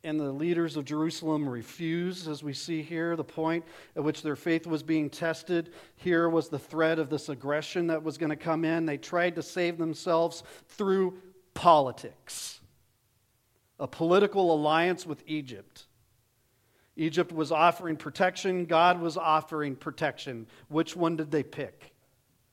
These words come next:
Egypt was saying, "You can count on us," and God saying, "Let me show you how I care for you."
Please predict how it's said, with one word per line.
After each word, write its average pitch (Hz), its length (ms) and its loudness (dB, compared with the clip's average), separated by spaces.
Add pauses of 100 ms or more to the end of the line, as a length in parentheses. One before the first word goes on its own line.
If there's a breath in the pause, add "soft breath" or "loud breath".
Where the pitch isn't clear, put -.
(1400)
Egypt 185 360 0
was 165 160 -6
saying, 180 320 2
"You 165 140 0
can 147 160 -4
count 170 320 2
on 156 160 0
us," 185 260 0
and 156 140 -2
God 165 280 4
saying, 165 340 0
"Let 175 140 0
me 165 120 -2
show 180 240 0
you 180 240 -2
how 160 180 0
I 151 140 2
care 165 280 -4
for 139 160 -12
you." 95 140 -16